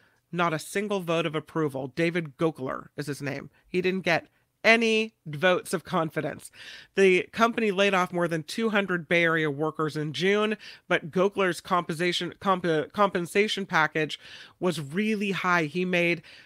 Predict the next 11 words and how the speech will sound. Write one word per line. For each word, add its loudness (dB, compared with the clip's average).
three 2
thousand 0
three -2
hundred -2
thirty-two 0
times -2
what -6
his -2
median -2
employee -6
made. -10